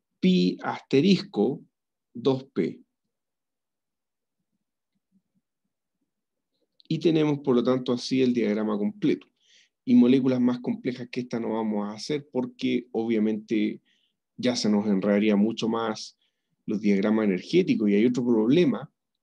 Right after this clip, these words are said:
Yo aquí se los estoy dibujando, nótese de la siguiente forma. El sigma dos P con menor energía que los pi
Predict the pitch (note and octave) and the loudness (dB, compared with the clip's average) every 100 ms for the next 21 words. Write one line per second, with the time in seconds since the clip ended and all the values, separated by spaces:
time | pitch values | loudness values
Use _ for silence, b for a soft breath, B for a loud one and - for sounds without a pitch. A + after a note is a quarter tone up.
0 | _ _ _ _ _ B2 B2+ B2+ C#3+ D3 | _ _ _ _ _ -2 0 0 -4 -2
1 | B2+ B2 C#3 C3+ C3 B2 C#3 C3+ B2+ C#3 | -2 -2 0 2 2 2 0 0 0 -2
2 | C#3+ D3 C#3 C3 - A2 A#2+ B2 - C#3+ | -4 -2 0 0 -2 -4 -4 -6 -4 0
3 | A#2 F#2+ _ _ _ _ _ _ _ A2 | 0 -2 _ _ _ _ _ _ _ -4
4 | A2 G#2+ G#2 - - C#3+ C#3+ B2 C#3 C3+ | 0 0 -2 -4 -4 0 0 2 0 -4
5 | - F3+ F#3+ - _ _ C#3 B2+ B2 A#2+ | -2 0 0 -4 _ _ 2 4 6 6
6 | C#3 F3 F#3 E3+ D#3+ - G#3 B2 G3+ - | 4 2 2 0 -4 -4 -2 -2 -6 -16
7 | _ _ _ _ _ _ _ _ _ _ | _ _ _ _ _ _ _ _ _ _
8 | _ C#3 C3 A#2+ A#2 - - _ _ A3 | _ 0 2 2 0 -8 -18 _ _ -4
9 | G#3 C3 - | -2 -2 -6